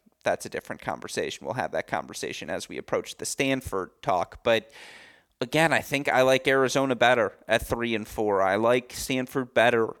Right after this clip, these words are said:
at five and six. And so I think those are gonna be real thrilling matches. And again, you get T C U, Texas on the schedule. You have good match against Michigan as well. They probably still, though, need to run the Pac-twelve table,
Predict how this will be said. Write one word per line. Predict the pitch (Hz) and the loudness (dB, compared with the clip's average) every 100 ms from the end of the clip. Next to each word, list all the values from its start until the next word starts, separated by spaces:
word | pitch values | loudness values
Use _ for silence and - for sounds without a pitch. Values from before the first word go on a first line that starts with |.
| - | -2
at | 110 | 0
five | - - 110 117 | 0 2 2 2
and | 107 101 | 0 -4
six. | - 120 110 - | 0 0 0 -6
And | 95 | -8
so | - 120 107 | -2 0 0
I | - | -4
think | - 151 | -6 -2
those | 160 156 | -2 0
are | 143 | -2
gonna | 131 | -2
be | 131 | -2
real | 117 101 120 131 131 143 - - | -6 -6 0 2 2 0 -6 -16
thrilling | - - - 120 127 127 139 135 117 | -10 -8 -4 0 2 2 0 -2 0
matches. | 123 147 143 - 98 101 | 2 2 0 -6 -6 -4
And | 110 107 - - - - | -4 -4 -10 -20 -10 0
again, | 175 214 202 127 | 4 8 6 6
you | 131 | 2
get | 180 190 - | 2 0 -2
T | 175 | -6
C | 165 - | -6 -6
U, | 135 131 117 | -4 -4 -4
Texas | - 135 - - 117 | 0 -2 0 -6 -2
on | 123 117 | 0 0
the | 110 | -4
schedule. | - - 113 - 104 104 104 | -6 0 0 0 -8 -6 -6
You | 127 135 | -8 -4
have | 156 151 131 - | 2 2 2 0
good | 139 123 | -2 0
match | 117 117 - | 2 2 0
against | 113 117 - | -4 -6 -6
Michigan | 117 117 113 110 113 | -8 -6 -6 -4 -2
as | 107 104 - | 0 -2 -2
well. | 110 104 95 - - - - - _ _ _ _ - | 0 2 2 -2 -8 -20 -20 -20 _ _ _ _ 0
They | 170 | 0
probably | - 190 220 254 190 185 165 | 4 6 6 4 2 2 2
still, | - 160 151 | 0 2 2
though, | 131 123 | 4 2
need | 117 123 127 | 4 -2 -2
to | 123 | -2
run | 113 113 | 0 2
the | 117 | 0
Pac-twelve | - 117 110 - 113 107 | 0 0 -2 -2 -2 -2
table, | - 113 107 107 104 | -2 -2 2 2 0